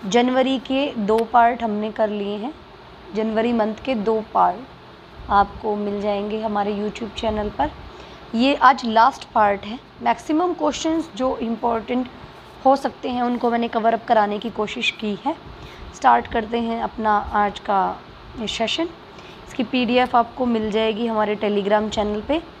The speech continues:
Link मिल जाएगा आपको description box में, वरना आप search भी कर सकते हैं। Focus on Study दो हज़ार बाईस के नाम से हमारा, अ, Telegram channel आपको मिल जाएगा।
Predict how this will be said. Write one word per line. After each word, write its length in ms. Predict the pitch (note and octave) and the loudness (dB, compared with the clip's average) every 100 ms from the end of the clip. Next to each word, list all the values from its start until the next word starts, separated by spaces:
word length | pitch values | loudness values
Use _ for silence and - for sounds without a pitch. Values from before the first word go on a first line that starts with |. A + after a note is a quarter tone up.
| - - - | -20 -20 -6
Link 340 | A3+ B3 B3 | 0 2 2
मिल 220 | B3+ A#3+ A#3 | 0 2 2
जाएगा 380 | A3+ A3 A3 | 2 4 4
आपको 240 | G#3+ G#3+ G#3 | 4 2 -6
description 760 | F3 G3+ - A3 A3 - B3 | -4 -6 -4 -6 -4 -4 -2
box 280 | A#3+ A#3+ - | 0 -2 -2
में, 240 | C4 D#4 | -2 0
वरना 280 | B3 G#3 G#3+ | 2 2 2
आप 80 | G#3+ | -2
search 380 | - A3 A3 A3+ | 0 0 0 -4
भी 120 | A3 | -6
कर 160 | A3 A#3 | -4 -4
सकते 380 | A3+ - - | -4 -10 -6
हैं। 200 | A3 B3 D#4+ - - - - - - - - - - A#3+ | -4 -4 -6 -14 -20 -18 -18 -18 -18 -18 -18 -18 -2 0
Focus 400 | A3+ - C#4 C4 | 0 2 0 2
on 200 | B3 A#3 | 0 0
Study 460 | - A3+ G3+ A#3+ D#4+ - - - - - - - - - - - - - | 2 2 2 -2 -4 -12 -20 -18 -18 -20 -20 -20 -20 -20 -20 -20 -16 -6
दो 180 | F#3+ A3+ | 2 2
हज़ार 360 | A#3 A3+ B3 | 2 2 2
बाईस 400 | A3+ A3 G#3+ A#3+ | 4 4 4 2
के 160 | - A3 | -4 -2
नाम 260 | G#3 G3+ G#3 | 2 0 0
से 120 | A#3+ | -4
हमारा, 400 | A3 G#3 G#3 C4+ - - - - - | -2 0 0 -2 -6 -20 -20 -20 -12
अ, 60 | A3+ - - - - - | -12 -12 -18 -20 -10 -2
Telegram 680 | G3+ G3+ A3+ A3+ A3+ A3+ | -2 0 0 2 2 2
channel 320 | A3 A3 G#3 G#3 | 2 0 2 2
आपको 260 | G#3 - | 0 -2
मिल 220 | A3 G3+ | -4 -2
जाएगा। 420 | G3 F#3+ F#3+ A3 | 0 0 2 2